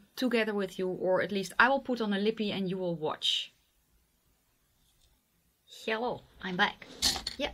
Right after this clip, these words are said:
obviously. Um, everything is largely on. Uh, the only thing left for me to do is lippy. And I have chosen, uh,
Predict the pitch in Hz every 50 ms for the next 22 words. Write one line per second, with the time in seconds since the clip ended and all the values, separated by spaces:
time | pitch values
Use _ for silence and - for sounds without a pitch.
0 | - - - - - - - - - - - - - - - - - - - -
1 | - - - - - - - 180 165 156 - - 214 247 330 339 - - - -
2 | - 294 - - 294 311 320 330 330 320 330 330 330 320 320 320 311 311 302 302
3 | 294 294 294 285 285 285 294 277 - 330 349 370 370 392 381 359 320 311 294 285
4 | 285 - 277 262 247 - - 240 269 311 359 403 311 311 311 294 269 277 269 277
5 | 277 277 277 285 294 262 254 254 247 233 - - 220 233 262 269 269 - - -
6 | 254 240 240 233 233 226 208 226 214 - - 214 185 190 208 240 254 - 302 320
7 | 330 - - - - - 262 - - 269 277 285 - - - 277 311 339 359 330
8 | 330 294 302 277 - - - - - - - 311 320 359 381 381 - 320 262 233
9 | 208 190 175 - - - - - - - - 202 208 214 214